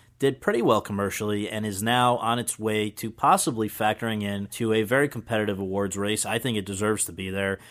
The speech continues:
particularly for the performances given by Paul Dano as the young Brian Wilson. The other half of the movie is also about Brian Wilson later in his life.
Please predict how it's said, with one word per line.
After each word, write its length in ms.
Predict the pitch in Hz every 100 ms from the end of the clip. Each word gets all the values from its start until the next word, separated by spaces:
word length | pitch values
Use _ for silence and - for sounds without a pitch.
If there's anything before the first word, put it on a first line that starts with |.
| - -
particularly 440 | 127 214 185 165
for 120 | 147
the 40 | 123
performances 600 | 123 113 143 143 - 104
given 280 | 120 120 117
by 160 | 98
Paul 320 | 95 - 156 135
Dano 440 | 117 113 113 127
as 380 | 104 107 104 98
the 100 | 101
young 320 | 101 147 160
Brian 340 | 110 95 98
Wilson. 520 | 95 98 - 101 127 123 - _ -
The 100 | 104
other 160 | 107
half 220 | 104 104
of 40 | -
the 80 | 104
movie 320 | 104 101 101
is 140 | 98
also 260 | 139 156 113
about 240 | 101 98
Brian 240 | 104 101 101
Wilson 300 | 104 - 95
later 260 | 104 101
in 80 | 90
his 160 | 85 92
life. 260 | 95 110